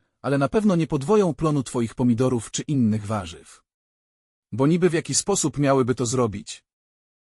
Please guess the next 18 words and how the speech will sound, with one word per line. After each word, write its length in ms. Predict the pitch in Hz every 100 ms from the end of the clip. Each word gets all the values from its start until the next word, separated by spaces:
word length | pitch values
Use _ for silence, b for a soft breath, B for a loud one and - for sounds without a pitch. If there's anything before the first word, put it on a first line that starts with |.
| _ _
Zastanów 560 | - 135 - 226 202 -
się 140 | -
sam 240 | 131 170 143
przez 240 | - 117
chwilę. 460 | - 135 101 71 - _ _
Nie 140 | 160 202
ma 120 | 160
żadnego 420 | 143 135 185 165
magicznego 520 | 139 127 120 196 160
nawozu, 320 | 139 123 147 143
który 240 | - 135
podwoi 420 | 175 156 147 135
plony 260 | 156 160 139
twoich 300 | - 127 -
pomidorów 540 | 127 120 139 135 -
czy 120 | -
innych 440 | 151 165 139 113 104
warzyw, 500 | 120 110 110 -